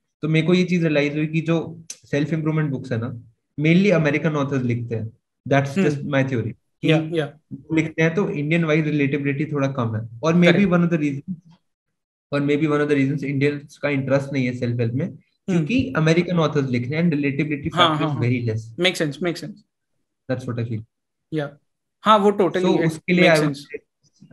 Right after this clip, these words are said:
Speaker 1: say, उसके लिए I would say Skill It, Kill It। उसमें क्या है कि author talks about skills, uh, we actually need in this real life, in this real
Speaker 2: Right,
Speaker 1: world।
Speaker 2: right।
Speaker 1: वो is one of my favorite books and one of the best reads I have till now।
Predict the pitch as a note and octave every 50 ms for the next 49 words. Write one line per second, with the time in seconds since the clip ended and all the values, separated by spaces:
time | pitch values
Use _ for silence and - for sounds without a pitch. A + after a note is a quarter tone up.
0 | - - C#3+ D3 C#3 - - - _ _ _ C#3+ - - F3 E3 D#3+ D#3+ D#3+ D#3+
1 | - - F3+ F3 - - - C3+ C3+ D3 C#3+ - - B2+ A#2 A#2+ B2 A#2 A#2+ -
2 | - _ _ - C3 C#3 D#3+ E3 D#3+ D#3+ D#3+ C#3+ C#3 C#3 C#3+ C#3 D#3+ E3 D#3 -
3 | C3+ C3+ C3+ D3 C#3+ C3+ C3 C3 B2+ C3 C3 C3 C3 C3+ C3+ C3+ - - _ E3
4 | D#3+ D#3+ D#3+ - - - - - - C#3 C3 B2 A#2 B2+ C3 C#3 C3+ C3 C3 C3
5 | - - C#3+ C#3 C#3 C3+ C3+ A#2+ A#2+ B2+ B2 B2 B2 B2 A#2+ A#2+ - - C3 C3
6 | C3 B2 A#2+ A2+ G#2+ A2 - - - B2+ B2+ B2 A#2+ B2+ B2+ A#2+ A#2+ D#3 D3 C#3+
7 | F#2+ - - _ _ _ _ _ - D#3+ D#3 D3 C#3 C3 C#3 D3 D3+ D#3 D3+ -
8 | D3 C#3+ C3+ C3+ - C3+ C3+ C3+ C#3 C3+ B2+ - C3+ B2 A#2+ A#2+ - A#2 A2+ -
9 | - - - C3 C3 B2+ A#2+ A#2+ C#3 C#3+ D#3 D#3 D#3 - - - D#3+ C#3 B2+ C3+
10 | C#3 D3 C#3 - - - C3+ C#3 C#3 C#3 - _ _ _ _ _ _ A#2+ A2 C3
11 | B2+ A#2+ A#2+ A2+ - A#2+ A2 G#2 G#2